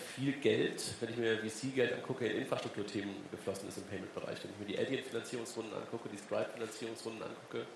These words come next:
dann fand ich irgendwie schon spannend, dass eigentlich in einer Industrie, wo man eigentlich denkt, dort ist eigentlich fast alles verteilt, plötzlich nochmal sozusagen so viel Geld rein, reinfließt.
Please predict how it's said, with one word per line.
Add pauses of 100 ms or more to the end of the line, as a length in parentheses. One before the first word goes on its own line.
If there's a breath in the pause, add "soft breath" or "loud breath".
(600 loud breath)
dann
fand
ich
irgendwie
schon
spannend,
dass
eigentlich
in
einer
Industrie,
wo
man
eigentlich
denkt, (420 loud breath)
dort
ist
eigentlich
fast
alles
verteilt, (140)
plötzlich
nochmal
sozusagen
so
viel
Geld
rein, (160)
reinfließt.